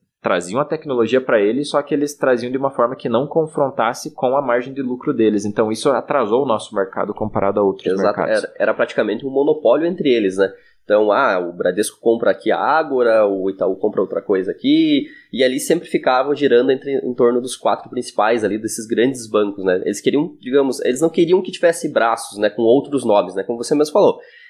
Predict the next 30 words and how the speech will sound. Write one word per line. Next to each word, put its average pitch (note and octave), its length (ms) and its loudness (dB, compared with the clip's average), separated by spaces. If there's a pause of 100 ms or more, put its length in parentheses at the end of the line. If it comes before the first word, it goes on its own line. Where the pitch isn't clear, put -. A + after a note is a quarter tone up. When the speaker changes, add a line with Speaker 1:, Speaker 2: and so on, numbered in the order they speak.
Speaker 2:
Era, A2 560 4
o A2 60 0
objetivo B2+ 480 0
era C#3 120 4
comprar, C#3+ 520 2
trazer C#3 260 2
aqua-, C#3+ 300 -2
aquela, B2 320 2
aquela A#2+ 360 0
tecnologia A#2+ 640 2
pra D3+ 160 2
eles, E3 320 0
colocar G#3+ 380 -2
a F3+ 40 -4
placa D3 360 0
lá, C3 220 0
"Ah, B2+ 60 4
isso - 180 -4
aqui - 180 -4
é A#2 40 2
Bradesco, B2+ 580 0
ah, A2+ 40 0
isso - 140 -4
aqui - 240 -2
é G#2 240 4
Itaú, G#2 540 0
isso B2 200 -8
daqui G#2+ 360 0
é", G2+ 180 2 (400)
né, F#2+ 340 2